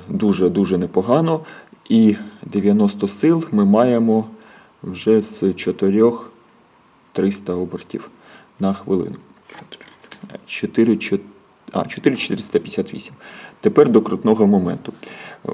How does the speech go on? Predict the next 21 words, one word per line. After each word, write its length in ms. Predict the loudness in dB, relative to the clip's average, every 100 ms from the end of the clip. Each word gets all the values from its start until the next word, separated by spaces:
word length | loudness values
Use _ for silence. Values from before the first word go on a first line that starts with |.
| 0
Оцей 580 | 0 0 2 6 8
от, 340 | 8 6 4 2
е, 200 | 4 6 2 -6 -6
провал, 420 | 2 4 6 8
не 100 | 6
провал, 520 | 4 2 4 6 4 0 -16 -20 -20 _
ну, 340 | -4 -2 0 0 -4 -12 _ -18 -16 -16 -18 -20 _ -16
це, 220 | 0 4
як 200 | 4 4
на 80 | 4
мене, 460 | 6 4 4 0 -6 -16 -20 -2
проблема 460 | 0 4 4 2
саме 320 | -4 -6 -4 -6
з 80 |
паливом 440 | 0 2 2 2 2
була, 380 | 6 6 4 0 -12 -20 _ -14
з 180 | -6 2
неякісним 640 | 4 4 2 -2 0 0
оцим, 400 | 0 0 0 0 -8 -20 -20 _
тому, 380 | -2 2 4 2 -2 -16 _ _
е, 120 | -6